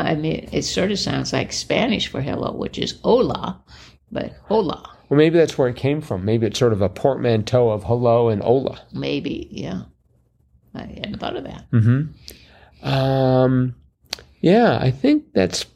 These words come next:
Speaker 2: probably it.
Speaker 1: Okay.
Speaker 2: So, um, yeah, let's wrap it up here. So, uh, thanks everyone for listening.
Speaker 1: Wrap up. That was one down.
Speaker 2: Was it?
Speaker 1: So.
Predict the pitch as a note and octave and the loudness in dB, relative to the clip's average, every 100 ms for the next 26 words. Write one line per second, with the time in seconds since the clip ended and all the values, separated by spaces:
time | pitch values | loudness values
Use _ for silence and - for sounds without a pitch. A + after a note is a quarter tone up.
0 | _ - - - - F#3 A3+ C4 C4+ A3+ | _ -20 -18 -12 -4 0 0 -2 -4 -4
1 | E3 C3+ A#2 G#2+ - - _ - B2 G#2 | 0 4 4 2 -4 -18 _ -10 -4 -2
2 | F#2+ G2+ E3+ F3+ A#3 E3+ D#3+ - D3+ C3+ | -2 -2 -4 -6 -8 -8 -10 -12 -8 -8
3 | - - D4 - _ - - - - C#3+ | -6 -4 -4 -8 _ -8 -4 -2 0 2
4 | C3+ C3 C3 C3 B2+ B2 B2 B2 B2 A#2+ | 4 4 4 2 0 0 2 4 2 2
5 | A#2+ B2 - _ _ _ _ _ _ _ | 0 -4 -8 _ _ _ _ _ _ _
6 | _ - _ _ _ _ B3+ G#3+ C#3+ C#3+ | _ -20 _ _ _ _ -2 0 0 -2
7 | E3 - E3 E3 D#3+ D#3+ D#3 D#3+ F3+ D#3+ | -4 0 0 2 2 2 2 0 2 0
8 | D3 - _ - B2 B2 A#2+ F3 E3 F3+ | 0 -10 _ -2 2 2 0 2 2 0
9 | - - D#3 D3+ E3 D#3 D#3 D#3 D#3 D3 | -6 -2 0 2 4 4 4 4 0 -4
10 | - D3 C#3+ C#3 C3 C#3+ C#3+ F#3+ C#4+ D4+ | 0 4 4 4 4 2 2 0 0 0
11 | - - - - - - C#3 D3 - G3+ | 2 2 2 0 -2 -10 -10 -8 -8 -10
12 | - - C3 - D#3 D#3 - C#3 C#3 C#3 | -12 -12 -12 -10 -10 -10 -10 -10 -8 -10
13 | G#3 G#3 - A#2 C#3 C#4 - - - - | -10 -14 -4 0 2 2 0 -14 -14 -12
14 | G3 E3+ - | -12 -14 -16